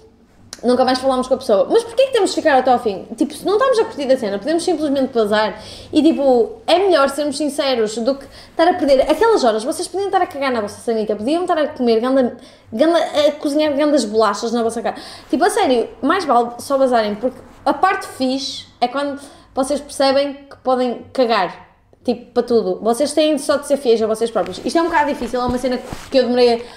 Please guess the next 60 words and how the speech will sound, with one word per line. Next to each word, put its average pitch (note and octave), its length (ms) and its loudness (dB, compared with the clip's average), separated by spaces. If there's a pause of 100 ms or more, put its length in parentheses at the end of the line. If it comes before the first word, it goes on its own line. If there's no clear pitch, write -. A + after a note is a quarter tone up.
(320)
a B3 140 6
aprender, B3 380 4
mas, C4+ 160 0
tipo, - 160 -10
eu C4 100 2
prefiro D4+ 320 -2
só D4+ 180 0
vazar. A3+ 420 0 (360)
E B3 100 0
eu D#4+ 60 4
sinto E4+ 180 0
que F4+ 60 0
as F4+ 80 0
pessoas E4+ 280 -6
depois E4 200 -4
ficam D#4 220 -2
um D4+ 40 -2
bocado, C#4 260 0
tipo, C4+ 180 -6
incomodadas A#3+ 880 -2
com D#4 120 2
a D4+ 60 4
sinceridade, D4+ 640 -2
estão G#3 180 -6
a G#3 40 -6
ver? G#3 180 -2
Mas, B3 180 -2
tipo, C4 400 0 (680)
é D4 80 4
muito G4 220 2
melhor F#4 180 2
assim D4+ 240 0
do C4 120 -2
que - 100 -16
vocês D#4 280 -2
chegarem D4+ 280 -6
a - 20 -12
casa C#4+ 140 -6
e B3 80 -8
dizer, A3+ 140 -4
"Pá, A3 180 -4
não A3 100 -8
curti A3 180 -10
nada A#3 140 -4
de A3 60 -2
estar A3 120 -4
com A3 100 -10
aquela A3+ 220 2
pessoa", A#3+ 320 -2
e B3 100 -6
depois, D4 300 -2 (280)
por F4+ 100 4
terem A4 260 2
ficado F#4+ 200 4
até F#4 120 0
ao D#4+ 80 4
fim, A#3 440 -6
e B3 260 -4
assim C#4+ 260 -2
vocês, D#4 360 -4